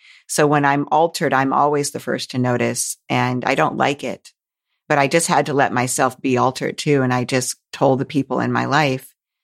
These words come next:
"Hey, I, I just wrote about something really difficult, and I might be in an odd mood, or I'm, I'm off balance from it. So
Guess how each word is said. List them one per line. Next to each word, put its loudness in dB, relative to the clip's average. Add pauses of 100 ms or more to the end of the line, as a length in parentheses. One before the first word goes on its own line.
(140)
"Hey, 6
I, 2
I 2
just -4
wrote 2
about -2
something -2
really -2
difficult, -4 (260)
and 0 (640)
I 2
might 2
be -4
in 0
an 0
odd 0
mood, -4 (120)
or 2
I'm, 0
I'm 2
off 0
balance -2 (180)
from 0
it. -6 (240)
So 0